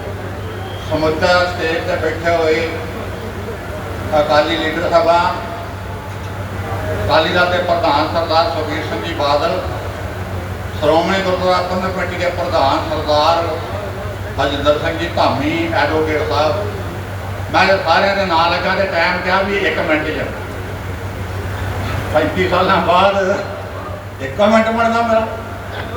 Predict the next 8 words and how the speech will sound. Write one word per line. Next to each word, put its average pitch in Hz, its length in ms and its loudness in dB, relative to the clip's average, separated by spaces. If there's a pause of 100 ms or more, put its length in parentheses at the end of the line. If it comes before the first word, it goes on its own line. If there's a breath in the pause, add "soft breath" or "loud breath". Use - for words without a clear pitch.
(1500)
ਤੇ - 140 4
ਪਹਿਲਾਂ 233 300 4
ਤਾਂ 220 80 4
ਮੈਂ 214 180 2
ਵੀਰਾਂ 180 280 0
ਨੂੰ 190 140 -4
ਜਿਹੜੇ 202 300 2
ਆਪਣੇ 202 320 0